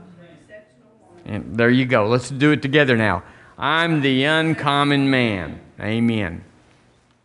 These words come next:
We're uncommon. We're exceptional. We weren't birthed that way.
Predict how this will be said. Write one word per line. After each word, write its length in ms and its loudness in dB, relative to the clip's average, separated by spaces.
We're 160 0
uncommon. 600 0
We're 160 2
exceptional. 640 -2
We 120 -2
weren't 280 0
birthed 280 2
that 220 -2
way. 360 -4